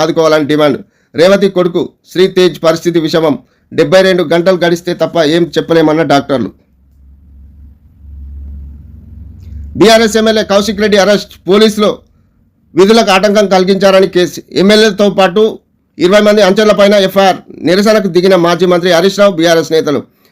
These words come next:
పోలీస్ స్టేషన్లకు వెళ్లి బీఆర్ఎస్ నేతలను కలిసిన ఎంఎల్సీ కవిత. కౌశిక్ రెడ్డిని అదుపులోకి తీసుకుంటున్న పోలీసులు. గచ్చిబౌలి పోలీస్ స్టేషన్లో హరీష్ రావు, బీఆర్ఎస్ నేతలు. డిగ్రీలో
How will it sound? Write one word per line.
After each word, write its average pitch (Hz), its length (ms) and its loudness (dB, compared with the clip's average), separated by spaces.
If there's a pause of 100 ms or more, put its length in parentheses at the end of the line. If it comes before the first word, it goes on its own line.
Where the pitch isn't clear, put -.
(160)
పోలీస్ 208 220 2
స్టేషన్లకు 196 440 0
వెళ్లి 185 180 2 (120)
బీఆర్ఎస్ 185 360 0 (220)
నేతలను 180 420 0
కలిసిన 165 280 -2 (360)
ఎంఎల్సీ 165 360 0
కవిత. 147 220 -2 (1120)
కౌశిక్ 202 300 2
రెడ్డిని 202 260 2
అదుపులోకి 185 360 -2
తీసుకుంటున్న 185 380 0 (100)
పోలీసులు. 175 320 -2 (1300)
గచ్చిబౌలి 208 520 2
పోలీస్ 190 220 0
స్టేషన్లో 185 360 0
హరీష్ 175 240 -2
రావు, 175 160 0
బీఆర్ఎస్ 165 360 0
నేతలు. 131 300 -4 (3750)
డిగ్రీలో 247 320 4